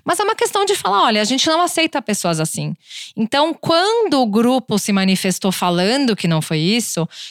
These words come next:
eu falei, "Bom", eu dei dois passos atrás e falei, "Bom, pode ser que não tenha acontecido." Porque é importante você sinalizar isso,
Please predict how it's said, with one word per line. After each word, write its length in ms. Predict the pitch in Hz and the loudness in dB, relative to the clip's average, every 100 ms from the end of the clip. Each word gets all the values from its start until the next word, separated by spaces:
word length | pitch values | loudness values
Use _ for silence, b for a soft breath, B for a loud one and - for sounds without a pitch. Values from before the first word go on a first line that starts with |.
| B | B
eu 60 | 214 | -4
falei, 260 | - 233 226 | 0 0 2
"Bom", 480 | 208 240 180 151 - _ _ _ | 2 2 2 -2 -8 _ _ _
eu 80 | - | -2
dei 120 | 185 | 0
dois 300 | 190 202 240 | 0 0 0
passos 380 | - 226 220 214 | 0 -2 -2 0
atrás 320 | 208 214 208 | 0 0 -2
e 40 | 202 | 0
falei, 200 | 226 220 | -2 0
"Bom, 260 | 226 190 | 2 0
pode 260 | 165 190 190 | 0 -4 -2
ser 140 | 208 | -4
que 80 | 202 | -2
não 140 | 240 233 | -6 -2
tenha 160 | 247 | -2
acontecido." 760 | 247 269 285 285 285 247 185 165 B B B | -2 -2 -2 -2 -2 0 0 -2 B B B
Porque 400 | 269 - 285 285 | -6 0 0 0
é 180 | 254 359 523 | 0 0 0
importante 640 | 370 320 247 196 170 180 | 0 0 0 0 0 -2
você 220 | 180 - | -2 -4
sinalizar 640 | 175 190 170 160 165 165 | -4 -2 0 0 0 0
isso, 340 | 160 151 - | -2 -4 -6